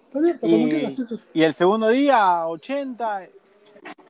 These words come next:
Speaker 2: y poco a poco, pero es, es clave, es como que el cuerpo se va,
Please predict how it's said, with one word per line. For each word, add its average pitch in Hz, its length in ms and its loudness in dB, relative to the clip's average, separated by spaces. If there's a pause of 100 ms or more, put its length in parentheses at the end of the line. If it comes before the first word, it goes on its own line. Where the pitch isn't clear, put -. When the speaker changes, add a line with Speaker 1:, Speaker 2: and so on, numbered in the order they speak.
(640)
Speaker 2:
y 143 100 -12
poco 175 220 -6
a 180 60 -2
poco, 175 300 -4
pero 147 240 -4
es, 214 380 -10
es 160 140 -18
clave, 175 400 0
es 170 60 -12
como 165 220 -10
que 139 160 -14
el 135 140 -16
cuerpo 170 320 -6
se 143 160 -12
va, 147 80 -4